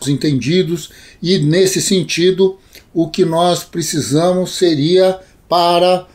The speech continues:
ah, pensar as nossas aulas, seria de fato imaginar a possibilidade de trabalhar a partir daquilo que é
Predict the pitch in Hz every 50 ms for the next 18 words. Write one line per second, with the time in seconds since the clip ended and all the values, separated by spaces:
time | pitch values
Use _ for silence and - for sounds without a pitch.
0 | _ _ - 156 147 147 147 143 143 135 131 - - 190 190 180 160 147 - -
1 | 180 190 190 170 160 131 147 156 147 - 151 135 120 110 135 147 160 175 175 170
2 | 170 175 165 - - - - - - - - 175 156 139 147 170 165 135 - 208
3 | 220 208 - 156 156 160 170 170 170 - 185 185 185 - - - - - 170 214
4 | 226 196 190 190 180 151 165 156 151 160 185 190 180 175 - 190 202 196 - -
5 | 185 165 156 151 139 123 117 127 127 139 151 160 156 151 165 185 196 202 208 147
6 | 123 123 180 220 214 - - 208 202 190 185 196 185 160 147 139 135 127 120 117
7 | - - - - - - 170 190 190 190 196 190 180 165 - - - - 214 190
8 | 160 170 156 151 - - 151 147 135 131 127 123 120 123 - 165 143 127 127 127
9 | 123 120 120 113 110